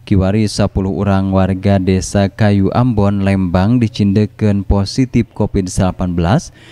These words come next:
satuta swab tes antigen poe Minggu nu anyar kaliwat.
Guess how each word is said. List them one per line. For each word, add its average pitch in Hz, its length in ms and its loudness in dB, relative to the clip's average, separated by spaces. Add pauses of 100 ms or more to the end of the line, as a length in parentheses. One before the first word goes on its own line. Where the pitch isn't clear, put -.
satuta 107 480 0
swab 101 320 -2
tes 98 240 -4
antigen 98 720 0
poe 98 240 0
Minggu 107 400 0
nu 104 80 -2
anyar 90 320 -2
kaliwat. 90 400 2